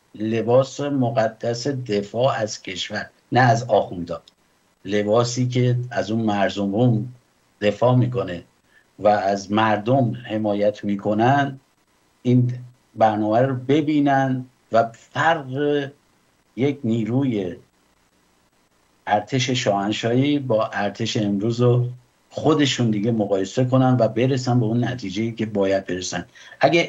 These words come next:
عزت می‌خوان، راهش پشت مردم ایستادنه، راهش حق طلبیه، راهش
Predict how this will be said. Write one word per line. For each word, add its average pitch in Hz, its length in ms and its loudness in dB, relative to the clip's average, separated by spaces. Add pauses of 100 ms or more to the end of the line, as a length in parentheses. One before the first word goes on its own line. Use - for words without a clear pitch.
(100)
عزت 120 420 2
می‌خوان، 135 560 -2 (380)
راهش 131 580 2
پشت 139 280 -4
مردم 107 420 -2
ایستادنه، 110 800 0 (380)
راهش 117 460 4
حق - 360 -6
طلبیه، 113 840 2 (480)
راهش 123 460 4